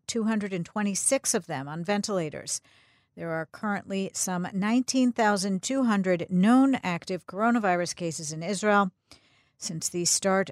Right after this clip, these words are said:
of the outbreak in Israel, two thousand three hundred and nineteen people have died of covid nineteen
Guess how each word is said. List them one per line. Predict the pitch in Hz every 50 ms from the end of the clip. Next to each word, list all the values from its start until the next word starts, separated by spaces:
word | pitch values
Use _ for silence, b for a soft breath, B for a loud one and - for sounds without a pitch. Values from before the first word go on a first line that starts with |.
| -
of | - 190 180 175 160 156
the | 175 175 175 175 -
outbreak | - 196 190 190 - 180 - 185 180 175 175 170 - -
in | - 202 196 196 -
Israel, | - 196 190 180 165 - 185 175 175 175 -
two | - - 240 233
thousand | 220 - 226 208 202 202 180 - 202 190 175 - _
three | - - - 220 233 247 240
hundred | 226 208 220 220 214 226 220 208 208
and | - 175 170
nineteen | 175 185 196 208 - - - 233 226
people | 220 254 254 240 - 180 180
have | 180 208 202 175 175
died | 175 220 214 185 170 170 165
of | 170 - -
covid | - 196 202 190 226 202
nineteen | 208 214 214 214 - - - 185 165 156 151